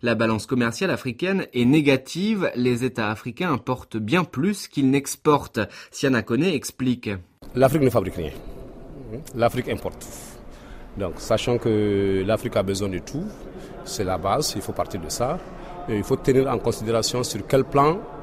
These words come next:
Speaker 2: on peut supplanter les Chinois. Parce que les Chinois sont très moins chers, mais la qualité n'est pas trop bonne. L'Europe de l'Ouest est assez chère. Et l'Europe de l'Est, euh, l'ex-, euh, l'Europe de l'Est, euh, est,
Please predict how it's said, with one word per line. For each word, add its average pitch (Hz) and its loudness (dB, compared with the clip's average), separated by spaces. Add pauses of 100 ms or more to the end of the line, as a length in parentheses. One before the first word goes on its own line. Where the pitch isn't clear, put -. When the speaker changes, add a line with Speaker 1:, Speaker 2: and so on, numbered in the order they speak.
(120)
Speaker 2:
on 110 0
peut 139 2
supplanter 117 -2
les 123 0
Chinois. 90 -6 (680)
Parce - -6
que 123 -2
les 104 -2
Chinois 120 0
sont 107 -2
très 98 -4
moins 90 -6
chers, 123 0
mais 107 -4
la 92 0
qualité 104 -4
n'est 101 -2
pas 92 -4
trop 95 -4
bonne. 85 -6 (500)
L'Europe 117 2
de 107 0
l'Ouest 107 2
est 98 -4
assez 90 -2
chère. - 0 (640)
Et 95 0
l'Europe 117 0
de 104 2
l'Est, 113 0
euh, 95 0
l'ex-, - -4
euh, 87 -4
l'Europe 113 4
de 104 2
l'Est, 107 2
euh, 95 0 (180)
est, 104 0